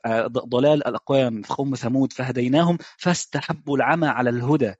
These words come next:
فأخذتهم صاعقة العذاب الهون". ويأتي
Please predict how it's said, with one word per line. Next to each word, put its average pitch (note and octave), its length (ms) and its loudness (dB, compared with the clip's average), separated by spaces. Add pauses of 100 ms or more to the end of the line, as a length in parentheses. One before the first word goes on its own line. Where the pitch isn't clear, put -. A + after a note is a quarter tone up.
(280)
فأخذتهم B2+ 480 -4
صاعقة A#2+ 480 -4
العذاب B2 440 -4
الهون". A2+ 580 -4 (540)
ويأتي E3+ 520 2